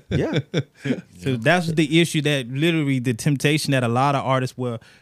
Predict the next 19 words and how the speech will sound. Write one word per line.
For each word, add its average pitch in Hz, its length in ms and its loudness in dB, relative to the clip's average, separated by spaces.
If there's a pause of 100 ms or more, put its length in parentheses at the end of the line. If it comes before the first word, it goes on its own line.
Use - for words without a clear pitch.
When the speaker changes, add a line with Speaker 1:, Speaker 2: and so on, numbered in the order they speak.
(140)
Speaker 2:
really, 147 440 4
and 131 120 2
I'm 135 120 4
seeing 156 440 2
now 156 260 2
how 131 440 0 (600)
God 175 320 4
is 151 120 2
always, 156 580 2
God 175 420 -2
always 147 420 0
has 127 320 2
a 117 60 2
remnant. 139 460 2
God 123 220 0
always 123 280 -2
has 123 240 -2
a 117 80 -4
solution. 117 720 -2